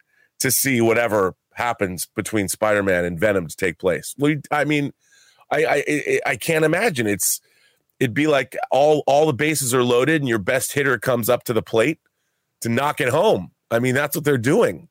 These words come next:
And they're, they're coordinating it. Marvel and Sony are coordinating this beautifully. And I, I, I think it's, I mean, for us as fans, John,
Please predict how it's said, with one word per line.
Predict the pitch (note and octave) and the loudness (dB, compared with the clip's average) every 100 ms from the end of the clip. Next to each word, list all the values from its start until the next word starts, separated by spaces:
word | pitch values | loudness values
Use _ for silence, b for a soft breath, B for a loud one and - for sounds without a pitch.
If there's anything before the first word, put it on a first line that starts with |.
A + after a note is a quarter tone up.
| _ A#2 | _ -2
And | B2 A#2 | 0 0
they're, | B2 A#2+ | 0 0
they're | B2+ B2+ | -2 -2
coordinating | - C#3 G#3+ C4+ D3+ A2 G2 | 0 2 2 2 0 0 -2
it. | D2+ - b b - | -4 -8 b b -4
Marvel | B2+ D3+ E3 D3 | 0 2 2 2
and | B2+ | 0
Sony | - C#3+ F3 E3+ | 0 2 2 2
are | A#2+ G#2+ | 2 0
coordinating | A#2+ C3 F#3+ E3+ B2 | 0 2 2 0 0
this | A2 F#2 | 0 -2
beautifully. | - D#3 G#3+ F3+ - _ _ _ _ _ - | 0 0 0 -6 -10 _ _ _ _ _ -4
And | A2+ | -2
I, | B2 D#3 C3+ | 0 -2 -2
I, | A#2 D#3 F#3 _ - | -4 -4 -6 _ -6
I | A#2+ F3 | -2 -2
think | - C3+ | -2 -4
it's, | G#2+ - _ - | -4 -8 _ -4
I | B2+ | -2
mean, | C3 A#2 | -2 -6
for | F2+ C3+ C3+ | -4 0 0
us | D#3+ | 0
as | G2 | -4
fans, | - B2+ C3+ D3+ | -2 -2 0 -2
John, | - E3 F#3 | 0 0 0